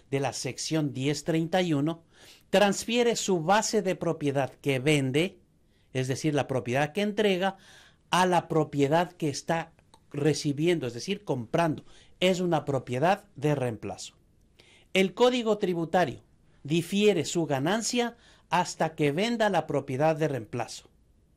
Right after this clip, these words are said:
Esto es la sección diez treinta y uno. Entonces, graba su ganancia total. Vamos a ilustrar como un ejemplo. Juan es dueño de una casa de alquiler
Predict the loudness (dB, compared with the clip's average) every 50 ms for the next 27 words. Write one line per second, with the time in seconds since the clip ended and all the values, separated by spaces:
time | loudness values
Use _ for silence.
0 | _ _ _ _ _ _ _ _ _ _ _ _ _ _ 0 2 2 2 2 0
1 | -2 -2 -2 0 0 -2 -2 -2 -2 -4 -4 -2 -2 -2 -2 -4 -4 -6 -6 -8
2 | -6 -6 -6 -6 -6 -4 -4 -6 -6 -6 -8 -18 -20 _ _ _ -2 -2 -2 0
3 | 0 0 0 0 -4 -6 -10 -10 -14 -20 -20 -20 -20 -14 -10 -2 2 2 4 4
4 | 4 2 2 -2 0 -2 -2 0 0 0 0 2 0 0 0 -2 -2 -2 -2 -2
5 | -2 -4 -8 -8 -6 -8 -12 -12 -12 _ -4 0 0 0 0 0 0 0 0 0
6 | 0 -2 -4 -6 -4 -2 0 0 0 0 -2 -4 -4 -4 -2 -2 -4 -4 -4 -6
7 | -10 -14 -16 -18 -18 _ -20 _ _ _ _ _ _ _ _ _ _ _ _ _
8 | _ _ _ _ _ _ _ _ 0 4 6 6 6 4 2 0 0 0 0 0
9 | 0 0 0 0 0 0 0 0 -2 -2 -2 0 0 0 2 2 0 2 2 2
10 | 0 0 -2 -4 -2 0 0 -2 -2 -8